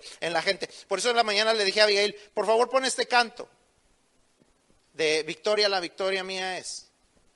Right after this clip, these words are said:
Dice, "¿Puedes creer lo que Dios ha hecho en mí?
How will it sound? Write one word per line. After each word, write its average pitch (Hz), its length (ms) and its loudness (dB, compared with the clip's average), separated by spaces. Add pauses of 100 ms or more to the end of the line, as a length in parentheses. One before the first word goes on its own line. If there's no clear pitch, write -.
(680)
Dice, - 140 -20
"¿Puedes 262 420 2
creer 254 260 2
lo 240 160 -2
que 220 140 -2
Dios 208 260 -4
ha 196 140 0
hecho 190 240 -6
en 156 100 -14
mí? 127 220 -18